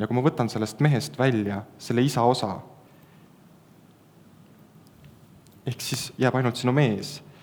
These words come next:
siis on kaks varianti. Kas ta ei tunne tema vastu mitte midagi, sest ta läks partnerlussuhtesse, et leida oma isa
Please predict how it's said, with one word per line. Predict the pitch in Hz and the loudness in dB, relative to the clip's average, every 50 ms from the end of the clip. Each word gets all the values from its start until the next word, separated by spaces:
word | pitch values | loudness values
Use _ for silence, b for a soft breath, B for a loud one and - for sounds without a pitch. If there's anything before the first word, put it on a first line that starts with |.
| B B B B B | B B B B B
siis | B - 147 156 | B -2 0 2
on | 143 | 2
kaks | 160 147 - - - | 2 0 0 -2 -2
varianti. | - 123 131 135 131 127 - - - 95 92 - - - - - - - - - - - - - - - - - - | 0 2 2 2 2 0 -4 -6 -6 -6 -6 -6 -10 -20 -20 -20 -20 -20 -20 -20 -20 -20 -20 -20 -20 -20 -20 -6 -2
Kas | - 147 147 - - - - - - - - | 0 0 0 -2 -6 -10 -12 -12 -16 -10 -6
ta | - 117 | -4 -2
ei | 113 | 0
tunne | 127 123 120 113 | 2 0 0 0
tema | 117 117 113 110 104 | 0 0 0 -2 -2
vastu | 104 - - - 113 | -4 -6 -4 -2 -2
mitte | 110 107 - - 113 | -2 0 -2 -2 -2
midagi, | 143 147 131 104 - 101 104 104 - - | -2 0 -2 -2 -2 -4 -6 -6 -10 -16
sest | - - - - | -16 -8 -4 -2
ta | 110 | -2
läks | 110 110 - - - - - - | -2 -2 -4 -8 -12 -14 -6 -2
partnerlussuhtesse, | 127 127 127 - 113 104 110 - - - 131 - - - 104 - - - - 101 95 B B B B B - | 0 0 0 0 -4 -6 -6 -4 -2 -4 -4 -2 -4 -6 -6 -6 -6 -6 -6 -6 -6 B B B B B -6
et | 110 - | -2 2
leida | 117 113 110 104 - 98 | 2 4 4 2 2 0
oma | 101 107 | 0 0
isa | 117 151 151 - 117 101 | 0 0 -2 -4 -4 -4